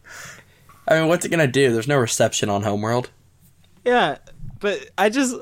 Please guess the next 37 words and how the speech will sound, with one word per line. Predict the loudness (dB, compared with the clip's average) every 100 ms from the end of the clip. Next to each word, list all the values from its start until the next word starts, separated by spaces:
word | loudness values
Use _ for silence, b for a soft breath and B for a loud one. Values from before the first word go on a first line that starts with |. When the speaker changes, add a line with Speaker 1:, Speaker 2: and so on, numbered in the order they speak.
| -4
Speaker 2:
I | -2
just | -2 -2
love | 2 2 2
it | 2
<laughs> |
as | 2 2 0 -4 -8 _ -20 B B B B
a | -8
thing | 0 2 4
of | 2 0 -6 -6
just, | -4 2
like, | 2 0
he | -4
took | -4 -2 0
that | 2 2
one | 2 0
picture | 0 -2 0 0
of | 0
himself | -4 0 2 2
and | 0
now | 0 0
he's | 0
just | -4 -4
staring | 0 2 2 4
at | 4
it | 4 2
like | 0
a | 0
television. | 0 0 0 -2 -4 -8 -6 -8
<laughs> | -8 -6 -6 B B B -10 -20 -20 -20 B B B -2
Speaker 1:
You | 2
know, | 4
the, | 2 0 -4 -14 _ -12
be | -8 0 0
great | 0 2 2 4
reveal | 0 2 4 4 4
if, | 0 -2
like, | -2 -2 -2